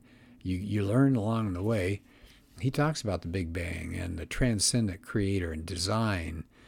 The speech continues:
And then he gets into, uh, wrestling around with the contents of Genesis. So if you want to hear an interesting perspective on Genesis, you might take a look at that one. So that's The Creator Revealed.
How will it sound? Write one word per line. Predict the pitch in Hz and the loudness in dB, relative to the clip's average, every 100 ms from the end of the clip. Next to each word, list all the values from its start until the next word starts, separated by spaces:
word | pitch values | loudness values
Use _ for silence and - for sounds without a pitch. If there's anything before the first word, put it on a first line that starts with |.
| - - - | -20 -20 -8
And | 113 110 | 0 4
then | 147 | 6
he | 143 | 6
gets | 113 117 - | 6 2 2
into, | 110 104 - 107 98 95 - - - _ - 101 131 - | 0 0 0 2 2 0 -4 -12 -20 _ -6 -4 -4 -4
uh, | 95 87 | -4 -4
wrestling | 87 127 - 127 117 | 0 2 4 4 4
around | 113 117 | 4 2
with | 104 - | 0 -4
the | 90 | -8
contents | - 123 113 117 110 | -4 -2 0 -2 0
of | 110 | -2
Genesis. | 98 123 147 - - - - - _ - | 0 2 2 0 -4 -8 -10 -12 _ -8
So | - | -2
if | 92 | 2
you | 127 | 2
want | 123 113 | 4 2
to | 90 | 2
hear | 120 113 | 2 2
an | 95 85 - - - | 0 -4 -12 -20 -6
interesting | 120 117 113 - 90 | -2 -2 -2 -2 -4
perspective | - 92 - 107 - 92 | -6 -8 -2 -4 -2 -6
on | 87 85 | -6 -4
Genesis, | 107 113 101 - - | 0 0 0 -2 -4
you | 101 | -6
might | 101 | -4
take | - 101 | 0 0
a | 110 | 0
look | 101 98 | -4 -4
at | 110 | -4
that | 98 90 | -4 -4
one. | 78 - _ _ _ _ - - | -6 -14 _ _ _ _ -10 -10
So | - 101 | -4 -2
that's | 90 123 - | 0 0 0
The | 90 | -4
Creator | - - 113 113 104 | -2 2 4 4 2
Revealed. | 90 85 104 98 - | -2 -2 0 0 -4